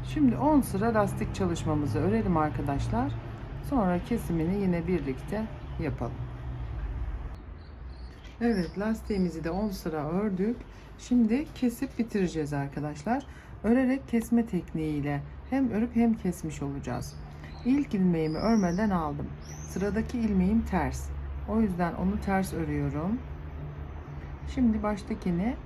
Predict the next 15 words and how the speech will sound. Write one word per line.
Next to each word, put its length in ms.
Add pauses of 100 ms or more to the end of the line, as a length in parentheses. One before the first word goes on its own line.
(260)
üzerinden 580
atlatıyorum. 760
Sıradaki 540
ilmeğim 460
düz. 260 (560)
Düz 160
olanı 440
düz 180
örüyorum. 580 (420)
Bir 120
öncekini 540
üzerinden 800
atlatıyorum. 720 (460)
Ters 340
olanı 300